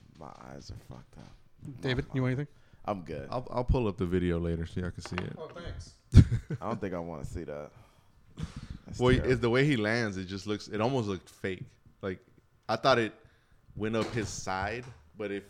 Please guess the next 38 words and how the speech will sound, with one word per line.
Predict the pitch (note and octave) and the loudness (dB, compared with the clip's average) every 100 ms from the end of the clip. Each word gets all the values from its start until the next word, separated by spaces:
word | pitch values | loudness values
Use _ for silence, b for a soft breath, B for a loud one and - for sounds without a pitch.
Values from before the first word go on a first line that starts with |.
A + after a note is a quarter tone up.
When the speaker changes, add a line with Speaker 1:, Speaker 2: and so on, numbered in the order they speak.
| - | -12
Speaker 3:
they, | A2 G#2+ | -8 -8
they, | - G#2+ | -8 -8
sh-, | G2 - F#2+ | -8 -10 -8
they | F#2+ | -6
show | - A2 | 0 0
a | G2+ | 2
video | G#2 G#2 G2 F#2 | 4 4 4 2
of | F2+ | 0
it | F2+ F2 | -4 -6
or, | - F2 E2 | -6 -4 -2
or | F#2 | -4
an | G2 | -2
up | G2 - | -4 0
close | G2+ G2 F#2 F#2 | 2 2 0 -2
where | F2+ | 0
it | F2 | 0
went | G2 F#2+ | -2 0
up | G2+ G2+ - _ _ b b b b b _ _ - | -2 -2 -20 _ _ b b b b b _ _ -8
his | G2 | -4
ass, | F#2+ E2+ F2+ - - - | -2 -2 -6 -12 -20 -10
and | G2+ F#2+ | -6 -4
you | F#2 | -4
can | G2 | -6
see, | - A2 | -4 -4
like, | F#2+ F#2 | -4 -6
the | F2+ | -8
pole | - G#2 F#2+ F2+ - - | -2 0 0 -4 -10 -4
on | A2 G2 | 2 2
his | G2+ | 2
side | - G2+ F#2+ F2+ | -6 -4 -2 -4
of | E2+ | -6
his | E2 | -12
arm, | - F#2 F2+ F2 - | -10 -8 -8 -10 -12
kinda. | F#2+ F2 E2 E2 - - _ b b b b b - - | -12 -10 -12 -14 -18 -20 _ b b b b b -20 -10
Speaker 1:
So | |
that | F2+ B2+ | -10 -8
just | F#2+ E2 - | -12 -14 -14
tear. | G#2 F#2 D#2+ | -12 -10 -12